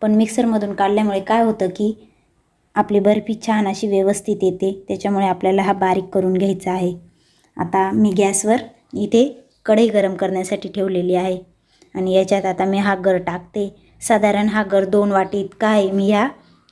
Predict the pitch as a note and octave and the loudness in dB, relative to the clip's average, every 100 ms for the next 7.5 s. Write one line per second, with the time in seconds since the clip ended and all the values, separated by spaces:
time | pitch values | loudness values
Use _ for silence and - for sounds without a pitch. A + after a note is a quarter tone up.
0 | - G#3 G#3+ G#3+ G#3+ G3+ F#3+ G#3+ G3+ G3 | -4 -2 -2 -2 0 -2 -2 -6 -6 -4
1 | A#3 C#4+ - _ _ _ _ _ _ _ | -2 -2 -6 _ _ _ _ _ _ _
2 | _ - G#3 G3 F#3+ A3+ G3+ F#3 F#3 F3+ | _ -2 0 0 0 0 0 -2 -2 -2
3 | F#3 F3+ _ _ _ _ _ _ _ _ | -6 -10 _ _ _ _ _ _ _ _
4 | - G#3 - A3+ G#3+ G#3 G3+ G#3 G#3+ G3+ | -6 -6 -2 0 0 0 2 4 4 2
5 | G3+ A#3 A#3 - _ _ - A#3+ A3+ C4 | 2 -2 -4 -20 _ _ 2 4 4 4
6 | C4+ B3 G3 F#3+ F#3 F#3+ F#3 A3+ G3+ F#3 | 2 0 -2 -2 -4 -4 -2 0 2 2
7 | F3+ F3 F3 F3+ | 0 -2 -4 -12